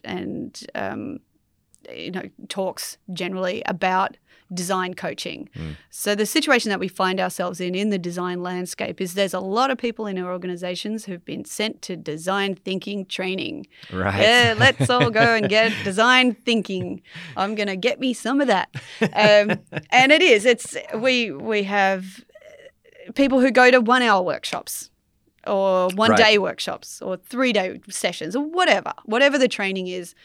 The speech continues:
Speaker 1: And then they walk out of their training and s-, a trainer points at them and goes, "You're a designer now." And then all of the people who are designers for jobs, a little bit their soul dies. <laughs> I think it's kind of like, you know, saying, "I don't believe in fairies" or something.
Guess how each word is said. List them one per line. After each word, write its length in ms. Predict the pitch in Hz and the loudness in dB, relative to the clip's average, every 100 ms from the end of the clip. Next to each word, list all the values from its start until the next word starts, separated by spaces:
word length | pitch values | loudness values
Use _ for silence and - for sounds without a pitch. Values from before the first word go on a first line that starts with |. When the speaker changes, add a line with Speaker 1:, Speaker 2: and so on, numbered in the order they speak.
| _ - | _ -6
Speaker 1:
And 580 | 202 190 190 190 175 - | -2 -2 -2 -4 -6 -10
then 920 | 190 208 196 196 190 185 190 190 - - | -4 -2 0 0 -2 -4 -6 -8 -10 -8
they 140 | 196 196 | -2 2
walk 240 | 233 240 | 2 2
out 100 | 190 | 0
of 60 | 180 | -4
their 80 | 180 | -6
training 520 | 190 180 180 185 185 | -4 -4 -4 -6 -8
and 300 | 196 185 175 | -8 -10 -12
s-, 260 | 175 - - | -14 -14 -12
a 80 | - | -12
trainer 320 | - 214 196 | -8 -4 -4
points 300 | - 202 190 | -6 -8 -8
at 40 | |
them 100 | 202 | -10
and 40 | 190 | -10
goes, 180 | 180 190 | -10 -8
"You're 260 | 254 302 | -4 0
a 40 | 233 | 0
designer 460 | 208 233 233 220 | 2 2 2 0
now." 340 | 185 165 - - _ - - - | -4 -6 -8 -10 _ -20 -20 -10
And 120 | 202 | -4
then 200 | 202 202 | -2 -2
all 200 | - 226 | -2 -2
of 220 | 220 196 190 | -2 -4 -8
the 100 | 190 | -8
people 280 | 202 190 | -8 -6
who 360 | 190 190 190 196 - | -6 -6 -4 -6 -4
are 220 | 202 196 185 _ | -4 -6 -10 _
designers 560 | - 185 214 254 208 190 | -10 -2 -2 0 -4 -4
for 140 | - | -8
jobs, 580 | 185 302 302 208 196 196 | -4 4 6 4 2 -6
a 80 | 220 | -6
little 220 | 220 233 | -2 -2
bit 160 | 208 196 | -2 -2
their 120 | 185 | -4
soul 320 | 185 240 233 | 2 2 4
dies. 480 | 196 190 185 170 196 | 2 2 2 0 2
<laughs> 0 | |
I 60 | 262 | 2
think 400 | - 214 208 214 | 0 -8 -6 -6
it's 140 | - | -10
kind 180 | - 240 | -4 -4
of 80 | 196 | -4
like, 240 | 196 - | -6 -8
you 60 | 202 | -10
know, 120 | 185 | -10
saying, 220 | 185 190 | -6 -6
"I 60 | 185 | -4
don't 160 | 190 | -6
believe 220 | 180 185 180 | -6 -8 -10
in 80 | |
fairies" 480 | 175 190 190 - - | -10 -10 -10 -12 -16
or 100 | - | -20
something. 320 | - - - | -18 -18 -16